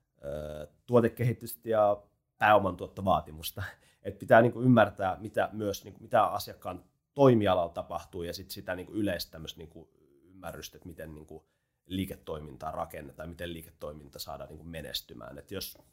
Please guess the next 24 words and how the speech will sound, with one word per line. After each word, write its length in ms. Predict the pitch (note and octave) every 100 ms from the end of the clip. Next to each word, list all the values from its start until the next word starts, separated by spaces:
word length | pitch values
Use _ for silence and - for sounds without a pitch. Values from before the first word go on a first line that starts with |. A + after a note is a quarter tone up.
| _ -
jos 180 | F#2 -
sitten 420 | G2 - F#2+ -
tästä 220 | G2 -
toimialakulmasta, 1400 | B2 A#2+ A2 G2 F#2 E2+ _ _ _ _ A2 F#2 E2 - F2
niin 200 | F2 E2
jos 220 | G2 - _
Amazon 500 | F2+ G2 F2+ - E2+
nyt 160 | D#2+ -
pamahtaa 460 | F2+ F2 - E2+
Suomeen, 520 | E2+ A2 G2 F2 D#2+
niin 160 | E2 E2 -
toivottavasti 560 | C#3+ F#2+ - G2 A#2+
jokainen 360 | A#2+ B2 A#2 A2+
myyjä, 360 | B2 B2+ A2+ G2+
joka 240 | G2+ G#2
nyt 200 | G#2 _ -
keskolle 400 | A#2 - A2 F#2+
tai 280 | - G2 G#2
S-ryhmälle 480 | - F#2 F#2 F2+ F2+
jotain 300 | F2+ F#2+ F#2+
niinku 180 | F#2+ G#2+
myy, 200 | G#2 F#2+
niin 120 | F#2
ymmärtää, 420 | G#2+ F2+ - D#2